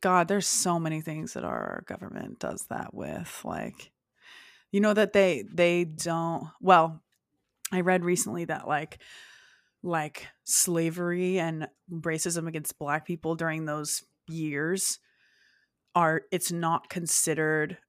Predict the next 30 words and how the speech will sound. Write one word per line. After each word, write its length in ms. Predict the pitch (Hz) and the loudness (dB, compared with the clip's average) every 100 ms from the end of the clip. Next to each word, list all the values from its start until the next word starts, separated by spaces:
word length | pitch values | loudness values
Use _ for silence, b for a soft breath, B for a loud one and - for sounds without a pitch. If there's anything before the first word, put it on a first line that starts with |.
| _ | _
it's 140 | 165 - | -6 -2
not 120 | 180 | -2
officially 960 | - - - 156 - 185 185 175 175 - - | -4 -6 -4 -2 0 2 2 2 0 -2 -4
recognized 880 | 160 - 175 180 180 185 196 190 - | -4 -4 -4 -2 0 0 0 -2 -4
as 160 | 160 | -4
a 60 | 147 | -4
genocide 680 | 139 123 139 - 202 226 247 240 _ _ _ _ _ _ - | -4 -4 -4 -2 -2 0 -2 -6 _ _ _ _ _ _ 0
by 480 | 117 131 127 151 156 | 2 4 2 0 -4
the 60 | 156 | -6
fucking, 520 | - 143 - 117 123 _ _ _ _ _ - | -4 -4 -4 -8 -8 _ _ _ _ _ -4
yeah. 300 | 160 101 76 - _ _ | 0 0 -2 -10 _ _
It's 120 | - | 0
like, 200 | 160 156 | 2 2
we 320 | 165 160 190 | -6 -2 0
have, 220 | 180 170 160 | 4 4 2
like, 160 | 151 | -4
the 80 | 151 | -6
Native 260 | 151 180 190 | -2 0 0
Americans, 920 | 185 165 165 - 151 156 156 - - _ | 0 0 -2 -6 -8 -6 -4 -4 -6 _
like, 220 | 160 143 | -4 -2
that 160 | - 156 | 2 2
was 180 | 156 - | 2 -4
a 60 | |
genocide 480 | 175 147 135 - 139 | -2 -2 0 0 -2
officially, 840 | - - 180 - 139 98 - 87 - - - - | -2 -2 -2 0 -2 -6 -8 -12 -16 -20 -20 -10
in 220 | 175 165 139 | -8 -8 -8
air 140 | 151 | -10
quotes, 440 | - 107 104 - 123 | -6 -6 -6 -8 -8
you 100 | 113 | -8
know. 220 | 110 - | -8 -10